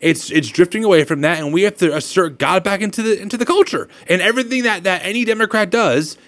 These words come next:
is terrible, evil, and horrible. That, that's pretty much all I know.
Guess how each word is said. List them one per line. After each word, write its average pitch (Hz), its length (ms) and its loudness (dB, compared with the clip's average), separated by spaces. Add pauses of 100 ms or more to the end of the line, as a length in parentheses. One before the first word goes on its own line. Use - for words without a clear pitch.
is 175 260 4
terrible, 208 360 4
evil, 190 220 2
and 208 100 2
horrible. 208 360 4
That, 151 160 0
that's 214 200 -4
pretty 277 200 0
much 269 160 0
all 190 300 4
I 202 120 2
know. 120 400 0